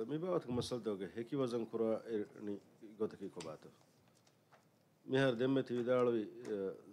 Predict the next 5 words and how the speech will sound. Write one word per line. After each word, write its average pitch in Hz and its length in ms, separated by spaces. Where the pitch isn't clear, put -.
ಜಿಮ್ಮಾದಾರು 104 560
ಇಸ್ಫರಿಯಾ 104 460
ಲಿಬಿಗೆಂಬ 98 540
ಇಖ್ತಿಯಾರುಗೆ 95 540
ದಶುಂ 98 320